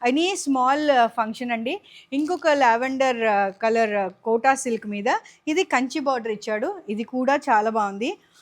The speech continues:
ఉమ్, uh, ఇది వచ్చి కనకాంబరం కలర్కి, uh, లైట్ ప్యారెట్ గ్రీన్, లైట్, uh,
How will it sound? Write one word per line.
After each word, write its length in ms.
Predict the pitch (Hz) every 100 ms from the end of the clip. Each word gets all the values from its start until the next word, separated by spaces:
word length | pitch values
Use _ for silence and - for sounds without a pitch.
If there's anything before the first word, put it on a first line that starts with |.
| _ -
ఉమ్, 200 | 247 247
uh, 220 | 240 240 240 - - -
ఇది 140 | 294
వచ్చి 360 | 285 - 403 415
కనకాంబరం 600 | 262 269 311 330 330 320
కలర్కి, 600 | 285 247 240 240 311 440 - - - 240
uh, 140 | 240
లైట్ 380 | 240 262 339 320
ప్యారెట్ 440 | 269 247 233 285 269
గ్రీన్, 300 | 277 262 226
లైట్, 400 | 247 330 359 330
uh, 280 | 285 247